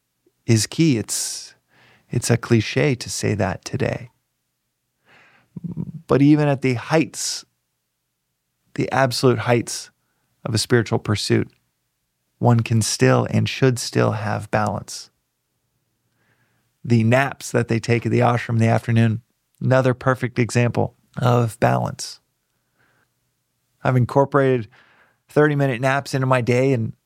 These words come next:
not only is it balance and such a great ritual to add into anyone's day, especially if you're waking up at four forty-five, but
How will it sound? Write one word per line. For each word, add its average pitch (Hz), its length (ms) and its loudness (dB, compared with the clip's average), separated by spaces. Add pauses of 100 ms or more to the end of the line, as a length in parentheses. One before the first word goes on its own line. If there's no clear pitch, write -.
(140)
not 127 320 2
only 156 360 -2
is 120 160 2
it - 340 -6 (200)
balance 123 540 -2
and 98 280 -8 (800)
such - 520 -4 (140)
a 110 240 0
great 110 680 0 (480)
ritual 117 500 0
to - 240 -10
add 113 240 0
into 113 560 -4 (340)
anyone's 117 360 4
day, 120 140 2
especially 117 340 0
if 104 80 -2
you're 110 120 4
waking 113 280 0
up 110 140 0
at 113 60 -6
four - 160 -2
forty-five, 113 640 -2 (100)
but 147 440 0